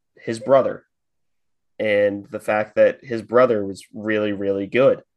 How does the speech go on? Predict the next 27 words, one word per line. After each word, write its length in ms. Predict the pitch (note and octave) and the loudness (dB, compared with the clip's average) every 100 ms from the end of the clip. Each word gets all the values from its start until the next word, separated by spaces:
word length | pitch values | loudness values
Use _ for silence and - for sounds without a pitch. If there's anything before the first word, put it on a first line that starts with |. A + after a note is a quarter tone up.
| _ _ _ _ _ _ _ _ _ - | _ _ _ _ _ _ _ _ _ -4
And 520 | A2+ A2+ A2 G#2+ G2+ - _ _ - | -2 2 2 0 -4 -18 _ _ -4
that's 200 | A#2 B2+ | -4 2
why 140 | B2+ | 0
his 160 | A#2+ - | 0 -8
potential 540 | A#2+ C3+ D3 - G#2 | -6 -2 -2 -4 -8
is 120 | F#2 | -6
so 160 | - F#2 | -6 -6
high. 280 | F#2 F2 - _ _ _ _ _ _ | -6 -10 -10 _ _ _ _ _ _
But 320 | G#2+ D3 - | 2 2 2
out 200 | A2 A#2+ | 0 2
of 80 | D3+ | 2
the 80 | D3+ | 0
box, 420 | B2 A#2 A#2+ - | 0 0 -2 -6
Camden 420 | - A2+ A#2 B2 A2 | -6 -2 0 0 -2
Beebe 460 | G#2+ G2+ A2 G2+ | -6 -6 -4 -4
is 200 | G#2 G#2 | -6 -8
just 360 | - G#2 - _ | -8 -8 -8 _
a 80 | A2 | -8
really, 320 | G2+ G2 G2+ | -6 -6 -6
really 260 | G2 G2 G2 | -4 -6 -6
good 240 | G2 G2 | -6 -6
run 160 | G2 G#2 | -4 -6
blocker. 460 | - - - - _ _ _ _ _ _ | -6 -12 -12 -18 _ _ _ _ _ _
Like, 120 | G#2+ - | -12 -10
he 140 | A2 | -2
doesn't 320 | A2 G#2+ G#2 | -2 -2 -6
have 500 | - G#2 G#2 G2 F#2+ | -8 -6 -4 -4 -8